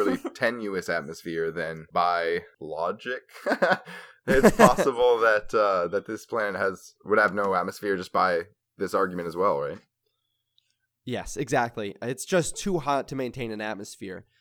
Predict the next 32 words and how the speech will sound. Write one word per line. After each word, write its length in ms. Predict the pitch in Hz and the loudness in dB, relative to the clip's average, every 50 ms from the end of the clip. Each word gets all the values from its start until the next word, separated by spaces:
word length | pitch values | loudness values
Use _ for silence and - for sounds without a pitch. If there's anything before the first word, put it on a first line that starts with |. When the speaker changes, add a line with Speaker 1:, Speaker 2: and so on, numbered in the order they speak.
| _ _ _ | _ _ _
Speaker 3:
Um, 420 | - 113 117 110 104 104 104 101 - - | -6 -4 -2 -2 -4 -4 -8 -10 -14 -8
here's 260 | - - 208 208 - | 0 4 4 6 6
a 220 | 202 180 147 127 - - - | 6 4 4 4 0 -12 -16
fun, 380 | - - 143 135 135 127 120 | -8 -2 -2 -2 -2 -2 -6
quick 280 | - - - 143 127 - | -6 -2 0 0 0 0
fact 320 | - - 131 123 123 - | -4 -4 -2 -2 -2 -4
about 240 | - 113 120 113 107 | -4 -2 -2 -2 0
Mercury. 540 | 110 123 127 123 - 120 107 101 98 98 - _ _ _ _ _ _ | 0 -2 -2 -2 -4 -8 -8 -8 -8 -10 -14 _ _ _ _ _ _
One 160 | - 139 147 156 | 0 2 2 2
of 80 | 147 | 4
my 120 | 143 143 135 | 2 0 -2
professors 560 | - - 127 - 139 131 - - 127 113 - | -2 -4 -2 -2 -2 -2 -2 -4 -8 -6 -4
told 220 | - 123 117 113 | -4 -2 -2 -2
me 140 | 113 113 113 | -4 -6 -6
he 140 | 110 120 120 | -6 -6 -8
once 280 | 107 107 120 127 127 | -4 -4 -4 -4 -4
calculated, 760 | - - - 120 120 120 - 131 120 113 110 104 101 101 - - _ _ _ _ _ _ _ _ - | -6 -6 -4 -4 -4 -4 -6 -6 -4 -4 -4 -4 -6 -8 -10 -16 _ _ _ _ _ _ _ _ -10
uh, 260 | 120 120 117 110 107 104 98 | -8 -6 -4 -6 -6 -8 -8
the 240 | 123 120 113 110 | -10 -8 -8 -8
total 520 | 101 - - - 151 156 139 135 127 123 - | -8 -4 -2 0 0 0 0 0 0 0 -2
amount 520 | - 117 113 113 113 120 120 113 107 - - - - | -2 -4 -2 -2 0 0 0 -2 -4 -8 -14 -12 -8
of 480 | - 110 110 104 101 101 101 98 92 - - | -6 -4 -2 -2 -2 -2 -4 -6 -8 -8 -6
atmosphere 560 | 135 143 113 131 135 - - - 107 87 92 | -4 -4 -2 -2 -4 -8 -6 -8 -6 -6 -4
that 140 | 92 104 95 | -6 -6 -4
Mercury 440 | 110 117 117 - - 113 104 101 101 | -4 -4 -4 -6 -6 -10 -10 -8 -8
has, 440 | 117 113 107 95 87 85 - - _ _ _ _ _ _ _ - | -6 -4 -4 -4 -6 -10 -12 -16 _ _ _ _ _ _ _ -8
and 140 | - 127 120 | -6 -4 0
it's 220 | 113 147 143 - - - - | 0 0 0 -2 -6 -4 -2
about 720 | 143 143 120 - - 143 139 147 151 160 151 - - - - _ _ _ - | -4 -4 -4 -4 -4 -2 0 2 0 0 0 -4 -8 -12 -14 _ _ _ -10
as 180 | 131 123 104 110 | -8 -8 -6 -6
much 480 | 117 120 123 131 135 139 - - - - _ _ _ - | -4 0 2 2 2 0 -2 -8 -16 -16 _ _ _ -6
air 460 | 127 127 120 113 113 110 110 110 - | -4 -2 0 0 0 0 -2 -4 -6